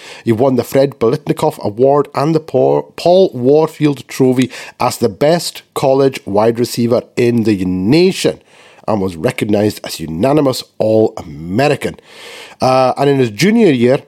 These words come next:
in a game against Notre Dame, he outjumped two defenders to catch a pass in the back of the end zone, and then managed to keep his left foot in bounds to score a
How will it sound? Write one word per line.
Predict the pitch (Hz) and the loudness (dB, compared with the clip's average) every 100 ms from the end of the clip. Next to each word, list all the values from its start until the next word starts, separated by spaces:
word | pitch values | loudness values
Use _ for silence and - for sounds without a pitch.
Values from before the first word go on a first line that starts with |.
| _ | _
in | 113 | -2
a | 104 | 2
game | 131 123 | 2 2
against | 104 - | 0 -2
Notre | 110 117 - 90 | -2 0 -2 -2
Dame, | 117 120 113 | 0 0 -2
he | - 107 | -4 -8
outjumped | - 156 156 143 120 - | -2 -2 0 -2 -2 0
two | 220 | 0
defenders | 175 - 92 95 - - - - | 2 0 -2 -4 -6 -10 -16 -8
to | |
catch | - 107 | -4 -4
a | - | -4
pass | 98 92 | -6 -6
in | 87 | -2
the | |
back | 170 165 | -2 -2
of | 110 | 0
the | 113 | 2
end | 120 113 | 2 2
zone, | 127 123 120 - - - | 2 2 -2 -10 -20 -4
and | 120 | 0
then | 117 107 | 2 2
managed | 110 104 | 0 -4
to | - | -10
keep | - | -10
his | 82 117 | -6 -4
left | 139 | -4
foot | - 113 | -4 -6
in | 82 | -6
bounds | 73 85 85 - | -4 -4 -4 -10
to | - | -14
score | - 78 | -12 -12
a | - | -12